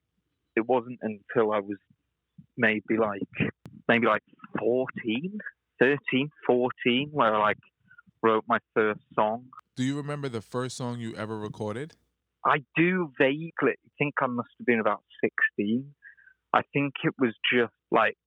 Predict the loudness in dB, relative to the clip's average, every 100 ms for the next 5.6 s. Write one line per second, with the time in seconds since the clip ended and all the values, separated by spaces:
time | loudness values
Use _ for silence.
0 | -6 -2 0 2 0 -2 -4 -2 0 -2
1 | -8 _ 2 2 0 -4 -6 -4 0 0
2 | 0 0 0 -2 0 0 0 -4 0 2
3 | 2 0 -2 -4 0 0 0 -6 _ _
4 | _ _ _ _ -2 -2 0 -2 -4 -6
5 | -2 -2 -2 -4 -4 -8